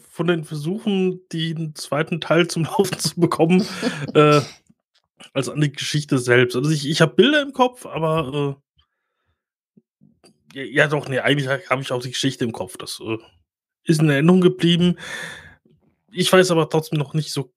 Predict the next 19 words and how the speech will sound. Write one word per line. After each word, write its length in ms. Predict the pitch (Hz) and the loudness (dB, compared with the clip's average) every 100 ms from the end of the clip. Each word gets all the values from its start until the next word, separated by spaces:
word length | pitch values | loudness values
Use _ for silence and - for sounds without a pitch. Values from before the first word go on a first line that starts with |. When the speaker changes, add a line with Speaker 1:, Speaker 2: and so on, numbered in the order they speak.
| - | 0
Speaker 1:
ganz 260 | 139 143 - | 2 4 4
genau, 280 | 135 123 | 6 6
was 180 | 123 - | 4 2
ich 80 | 131 | -2
von 180 | - 117 | -2 -2
halten 220 | 110 - | -2 -4
soll. 180 | - - - - - | -6 -6 -10 -10 -2
Speaker 2:
Mhm, 200 | 240 359 - _ - | -2 -2 -10 _ -8
okay. 300 | 196 - 202 196 _ _ _ _ - - _ _ _ _ _ _ _ | -8 -8 -18 -20 _ _ _ _ -20 -20 _ _ _ _ _ _ _
Gut, 400 | - 381 311 - - | 2 4 4 0 -4
und 220 | 226 202 | -4 2
dann 180 | 214 330 | 2 4
hatten 320 | 349 381 359 | 2 2 0
wir 100 | 339 | 2
noch 220 | 330 320 | 2 0
die 220 | - 285 294 | -4 -4 -4
Podstock, 800 | - 381 - - 262 240 240 196 | 0 -2 -2 0 2 2 0 -6
äh, 120 | - 233 220 | 0 2 0
Remote-Sondersendung. 1500 | 214 226 233 269 320 320 208 202 202 185 185 185 190 214 302 | -2 -4 2 6 6 4 0 0 -2 -4 -2 -4 -4 -4 -6